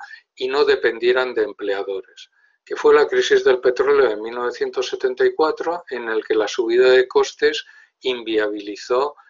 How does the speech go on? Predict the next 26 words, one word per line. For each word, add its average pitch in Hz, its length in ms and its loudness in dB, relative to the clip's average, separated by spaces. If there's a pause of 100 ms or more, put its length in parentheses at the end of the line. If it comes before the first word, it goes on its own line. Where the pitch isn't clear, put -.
(240)
la 113 160 -2
continuidad 110 720 -2
de 120 140 4
miles 143 520 -2
de 117 80 -6
empresas 101 560 -8
en 107 80 -16
nuestro - 340 -16
país. - 340 -20 (380)
Además, 110 520 -2
se - 140 -2
juntó 127 540 -2
con 120 240 0
una 113 280 -4
transición 127 680 -4
po-, 110 240 -2
de 107 200 -2
régimen 123 480 -4
político 127 600 -2
de 104 120 2
la 101 140 -2
dictadura, 117 720 -6 (500)
eh, 139 80 0
del 113 340 0
general 120 440 0
Franco 160 640 -2